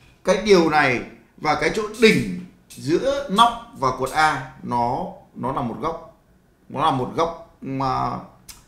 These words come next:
góc phẳng, góc thẳng luôn.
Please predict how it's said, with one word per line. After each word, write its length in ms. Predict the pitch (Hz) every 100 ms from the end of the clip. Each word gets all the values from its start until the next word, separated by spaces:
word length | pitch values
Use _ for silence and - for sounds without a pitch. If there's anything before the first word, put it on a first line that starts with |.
| _ _ _ _ _ _ _ _ _ _ _ _ _ _ _ _ _ _ _ _ _ _ -
góc 160 | 190 -
phẳng, 360 | 202 - - -
góc 160 | 180 -
thẳng 220 | 110
luôn. 100 | 90